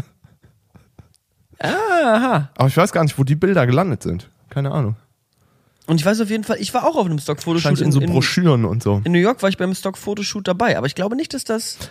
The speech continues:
Speaker 2: Ah, stimmt, ja.
Speaker 1: da, da war ich, da war ich, da war ich auch mit am Start. Aber das ist, glaub ich, keine, also zumindest für alle Involvierten ist es jetzt kein großes,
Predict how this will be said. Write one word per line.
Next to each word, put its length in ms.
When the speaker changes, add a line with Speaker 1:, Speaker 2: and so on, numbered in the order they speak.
Speaker 2:
Ah, 220
stimmt, 400
ja. 180
Speaker 1:
da, 60
da 240
war 100
ich, 80
da 140
war 100
ich, 80
da 120
war 80
ich 60
auch 120
mit 120
am 100
Start. 360
Aber 140
das 100
ist, 160
glaub 180
ich, 120
keine, 560
also 140
zumindest 420
für 140
alle 120
Involvierten 540
ist 140
es 100
jetzt 160
kein 260
großes, 680